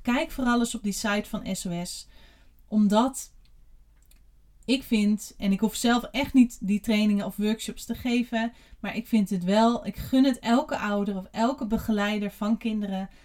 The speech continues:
dat ze deze informatie krijgen. Dus vandaar ook dit als boekentip. Een mooi begin om die in ieder geval in huis te hebben. Hij is ook echt niet duur, kost nog geen tientje.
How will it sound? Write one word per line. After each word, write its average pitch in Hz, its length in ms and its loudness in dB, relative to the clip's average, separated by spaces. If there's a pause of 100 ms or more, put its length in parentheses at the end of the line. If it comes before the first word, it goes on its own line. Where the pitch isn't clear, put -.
(180)
dat 220 200 -2
ze 220 120 -6
deze 196 280 -4
informatie 175 800 -6 (240)
krijgen. 185 640 -4 (500)
Dus - 120 -16
vandaar 277 380 4
ook 262 140 4
dit 294 180 -2
als 247 160 -4
boekentip. 240 500 -2
Een 226 120 0
mooi 254 260 6
begin 240 440 2
om 208 200 2
die 240 320 4 (260)
in 233 140 2
ieder 302 220 0
geval 247 260 -2
in 214 120 2
huis 220 280 2
te - 80 -2
hebben. 202 300 -2
Hij 214 100 -2
is 226 120 -2
ook 240 120 -10
echt - 240 -2
niet 226 140 8
duur, 233 220 4
kost 269 220 -4
nog 240 160 2
geen 185 160 0
tientje. 269 520 -2